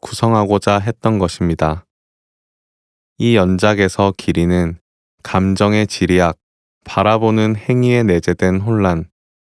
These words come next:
그리고 미지의 세계를 마주할 때 느껴지는 조용한 경의와 친밀감을 함께 다룹니다. 그의 사진에는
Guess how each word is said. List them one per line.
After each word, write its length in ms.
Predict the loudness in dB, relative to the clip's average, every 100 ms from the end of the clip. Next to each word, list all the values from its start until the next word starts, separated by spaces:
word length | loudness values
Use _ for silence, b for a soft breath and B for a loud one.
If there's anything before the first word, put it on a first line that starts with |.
| _ _
그리고 580 | -2 0 0 2 0 0 -2
미지의 480 | -4 0 0 0
세계를 500 | 0 -2 0 2 2
마주할 500 | 2 2 0 2 0
때 260 | 0 -2 -2
느껴지는 840 | 0 -2 0 0 0 0 0 -2 -8 _
조용한 600 | -2 2 2 2 0 -2
경의와 560 | -4 -2 0 2 0 -2
친밀감을 800 | -4 -2 0 2 2 0 0 0
함께 440 | -2 -4 0 0
다룹니다. 720 | 0 -2 -2 0 0 -2 -4 -8 _ _ _ _ _ _ _ _ _
그의 380 | -4 0 0 0
사진에는 920 | -2 -2 0 0 2 2 0 0 -4